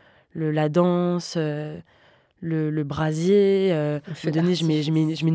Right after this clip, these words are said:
Speaker 1: une, une voiture comme ça, euh, je, personne n'a, n'a vraiment fait gaffe, mais il y a une voiture comme ça qui flambe. Alors qu'il n'y en a pas, hein, vraiment dans le livre, il n'y en a pas. Je, j'ai soigneusement évité de parler de ça. <laughs> Et à un moment donné, il y a quand même une voiture qui flambe, et je dis, ouais, c'est,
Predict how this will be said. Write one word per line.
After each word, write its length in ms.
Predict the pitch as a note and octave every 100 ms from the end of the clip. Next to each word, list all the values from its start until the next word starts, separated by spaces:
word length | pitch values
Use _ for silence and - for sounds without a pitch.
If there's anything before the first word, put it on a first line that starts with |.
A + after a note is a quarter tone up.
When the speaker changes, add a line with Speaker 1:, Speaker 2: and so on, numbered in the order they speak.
| D#3
Speaker 1:
une, 80 | -
une 100 | E3+
voiture 380 | D#3+ E3 G3+ -
comme 160 | E3 D#3
ça, 220 | F3+ D#3+
euh, 120 | D#3
je, 120 | - -
personne 360 | G3+ A#3 C#4 A3+
n'a, 240 | F#3+ F#3+
n'a 140 | F#3+
vraiment 220 | F#3 F#3+ G3+
fait 120 | A3
gaffe, 200 | G3 A3
mais 300 | - - - F#3+
il 40 |
y 20 |
a 20 |
une 80 | G3+
voiture 260 | G3+ G3 B3
comme 140 | G3+
ça 120 | G#3
qui 120 | G#3+ G3
flambe. 280 | G#3 G3 - -
Alors 100 | F3+
qu'il 100 | G3+
n'y 40 | A#3
en 40 |
a 40 |
pas, 100 | F4
hein, 140 | C#4+ A#3
vraiment 200 | G#3 A#3+
dans 80 | G#3+
le 40 |
livre, 120 | B3 G3
il 40 |
n'y 60 | F#3+
en 20 |
a 60 |
pas. 180 | F#3+ F3
Je, 200 | E3 D#3
j'ai 240 | D3 D3 C#3+
soigneusement 600 | A#3 G#3+ G#3+ G3 G#3+ G#3
évité 360 | F3+ F3 G#3+
de 80 | F3+
parler 240 | F3 F3+ G3+
de 60 |
ça. 60 | - - G4
<laughs> 220 | A4 G#4
Et 80 | C4
à 40 | C4
un 40 |
moment 60 | B3
donné, 100 | B3+
il 40 |
y 20 |
a 40 | G3+
quand 100 | B3
même 80 | B3+
une 40 |
voiture 220 | A3 A3
qui 120 | G3+ G#3+
flambe, 160 | B3
et 60 | G3+
je 60 | D#3+
dis, 100 | G#3
ouais, 120 | A#3
c'est, 140 | F3+